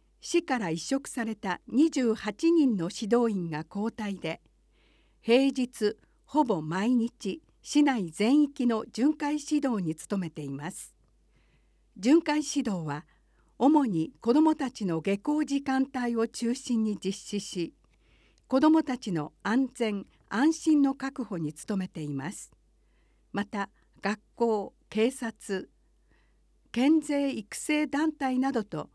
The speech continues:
連携協力して、事件や事故の未然防止を図っています。子どもたちが安心して生活できる環境を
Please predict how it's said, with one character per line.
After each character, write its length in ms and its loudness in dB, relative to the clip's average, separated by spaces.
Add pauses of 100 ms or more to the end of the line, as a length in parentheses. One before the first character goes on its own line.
連 280 0
携 340 -2
協 320 -4
力 300 -4
し 120 -12
て、 240 -8 (680)
事 180 0
件 300 2
や 140 0
事 200 -2
故 160 0
の 180 -4
未 180 -4
然 280 2
防 180 -2
止 240 -6
を 60 -6
図 60 -10 (180)
っ 80 -8
て 180 -10
い 100 -4
ま 180 -8
す。 220 -18 (880)
子 120 2
ど 80 4
も 100 2
た 140 -6
ち 160 -8
が 180 -4 (180)
安 280 0
心 280 2
し 100 -6
て 160 -2
生 260 -2
活 260 -6
で 120 -2
き 140 -8
る 140 -6
環 220 -6
境 320 -8
を 200 -6